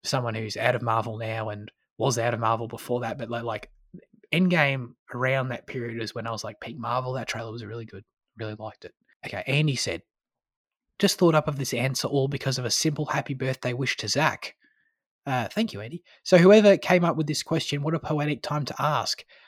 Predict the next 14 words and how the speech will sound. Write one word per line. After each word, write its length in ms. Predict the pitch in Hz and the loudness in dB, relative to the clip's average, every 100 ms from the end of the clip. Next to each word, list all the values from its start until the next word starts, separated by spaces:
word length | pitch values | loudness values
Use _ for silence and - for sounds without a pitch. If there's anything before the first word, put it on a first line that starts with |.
| - | -4
I 80 | 160 | -2
can't 320 | - 185 196 | 4 6 6
judge 220 | 180 175 | 4 4
what 140 | 170 165 | 4 4
a 40 | |
great 260 | 147 151 147 | 4 4 4
trailer 280 | - 156 143 | 2 2 2
looks 260 | 143 - | -2 -2
like 140 | 127 - | -4 0
quality-wise, 560 | 170 190 175 135 135 | 2 4 4 2 0
so 140 | - 143 | 0 -4
I've 100 | 127 | -4
chosen 400 | - 156 151 147 | -2 0 0 0
one 300 | 135 135 | 0 0